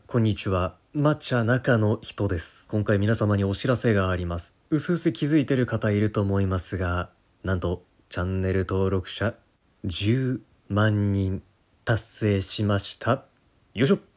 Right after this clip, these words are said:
ちなみにこの動画もね、アフレコなんですが、これ何やってんだろう？全然わかんない。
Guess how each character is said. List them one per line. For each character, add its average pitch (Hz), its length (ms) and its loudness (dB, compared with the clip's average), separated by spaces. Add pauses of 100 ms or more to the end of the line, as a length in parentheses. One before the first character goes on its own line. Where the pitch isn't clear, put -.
(200)
ち - 120 -8
な 165 80 4
み 170 80 2
に 160 80 2
こ 143 120 -2
の 165 120 2
動 160 180 4
画 156 140 4
も 143 100 2
ね、 135 80 2
ア 120 60 2
フ 151 120 -2
レ 147 100 2
コ 147 120 0
な 139 140 2
ん 131 80 2
で 104 80 0
す 95 80 0
が、 85 40 -6
こ - 200 -4
れ 156 80 2
何 170 320 4
や 123 80 6
っ - 80 -2
て - 160 0
ん 104 80 2
だ 95 80 2
ろ 85 80 -2
う？ - 20 -2
全 107 220 0
然 147 160 2
わ 123 80 0
か 117 80 4
ん 104 40 4
な 87 120 -2
い。 - 80 -12